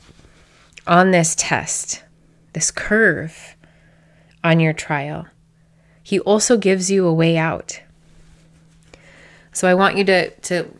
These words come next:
lift your, your left hand, palm up, and I want you to realize this is the test, this is the trial, this is the temptation. And then as you lift your right hand, palm up,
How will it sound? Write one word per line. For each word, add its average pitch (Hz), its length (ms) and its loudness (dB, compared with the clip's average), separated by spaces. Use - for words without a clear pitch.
lift 196 320 -6
your, 180 220 -2
your 170 200 -4
left 170 260 -2
hand, 143 340 -4
palm 165 240 0
up, - 220 -4
and 160 100 -2
I 156 60 0
want 160 180 -2
you 160 300 -2
to 165 260 -2
realize 165 460 -2
this 165 240 -2
is 180 200 0
the 175 120 -4
test, - 380 -2
this 165 200 -4
is 175 360 -4
the 160 140 -2
trial, 156 400 0
this 160 240 -2
is 165 120 -4
the 170 100 -4
temptation. 151 760 -6
And 170 140 2
then 170 100 4
as 180 220 4
you 185 120 2
lift 190 220 0
your 180 120 2
right 180 220 6
hand, 160 500 -2
palm 165 300 2
up, - 240 -4